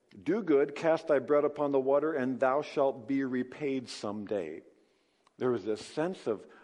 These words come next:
of, of, of return. The appropriate question is to say, is this teaching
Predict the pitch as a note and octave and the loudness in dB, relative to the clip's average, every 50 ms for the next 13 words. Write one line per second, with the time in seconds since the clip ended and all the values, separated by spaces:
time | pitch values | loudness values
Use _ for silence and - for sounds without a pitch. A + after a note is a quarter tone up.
0 | - - - G#2+ G#2+ F#2+ G2 - - B2 A#2+ A2+ - - - B2 A#2 A2 A2+ G#2+ | -8 -4 -2 -2 -2 -2 -6 -4 -2 -2 -2 -2 -2 -6 -4 -4 -4 -4 -4 -6
1 | A2 A2 - - - - - - D#3 D3+ C#3 B2+ G#2+ F#2+ F2+ F2 - - _ _ | -8 -10 -10 -12 -12 -12 -10 -6 -4 -2 0 0 -2 -2 -6 -8 -14 -18 _ _
2 | _ _ _ _ _ _ _ _ _ _ _ _ _ _ _ _ - - - - | _ _ _ _ _ _ _ _ _ _ _ _ _ _ _ _ -20 -20 -20 -20
3 | - - - - - - - _ _ _ _ _ _ _ _ _ _ _ _ _ | -20 -20 -20 -20 -20 -20 -20 _ _ _ _ _ _ _ _ _ _ _ _ _
4 | _ _ _ _ _ _ _ _ _ _ _ C3+ B2+ C#3 D3 C#3 C#3 C3+ C3 B2+ | _ _ _ _ _ _ _ _ _ _ _ -4 0 2 4 4 4 2 0 0
5 | C3 B2+ C3 - - - - - - _ - - - - A3 A#3 - - D3+ C#3 | -2 -4 -8 -12 -16 -20 -20 -20 -20 _ -18 -6 0 0 2 2 2 0 0 -2
6 | - - - A#2 A2+ A2+ - - C3+ B2 A2 - C3 A#2 - - A#2 A2 A2 A#2 | 0 2 2 4 4 2 0 -2 -4 -4 -4 -2 -4 -4 0 2 2 2 4 2
7 | G#2+ G2+ A#2 C#3+ D3+ - - - D3 C#3 - - C3 A#2+ A2+ A2+ A#2 A#2 | 0 0 0 -2 -4 -4 -8 -8 -8 -8 -6 -6 -6 -4 -4 -4 -4 -6